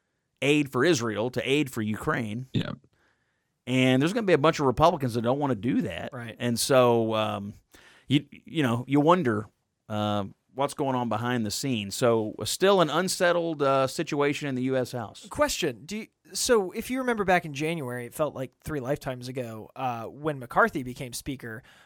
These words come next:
Speaker 3: uh, through fifteen ballots, probably about ballot thirteen, Trump got involved and started making calls,
Speaker 1: Yeah.
Speaker 3: uh, so he could take credit for it at the end. Do you think he's gonna get involved
Speaker 1: Well,
Speaker 3: here?
Speaker 1: well, he already got involved. He endorsed Jordan. He, that's another thing here.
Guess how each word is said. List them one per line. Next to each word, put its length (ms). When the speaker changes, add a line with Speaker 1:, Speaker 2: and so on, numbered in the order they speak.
Speaker 3:
uh, 180
through 140
fifteen 320
ballots, 400
probably 340
about 260
ballot 280
thirteen, 600
Trump 260
got 160
involved 380
and 80
started 220
making 240
calls, 420
Speaker 1:
Yeah. 160
Speaker 3:
uh, 60
so 120
he 60
could 140
take 140
credit 300
for 160
it 60
at 60
the 140
end. 280
Do 60
you 40
think 180
he's 120
gonna 160
get 140
involved 240
Speaker 1:
Well, 80
Speaker 3:
here? 200
Speaker 1:
well, 160
he 180
already 380
got 180
involved. 420
He 120
endorsed 420
Jordan. 460
He, 60
that's 300
another 280
thing 280
here. 320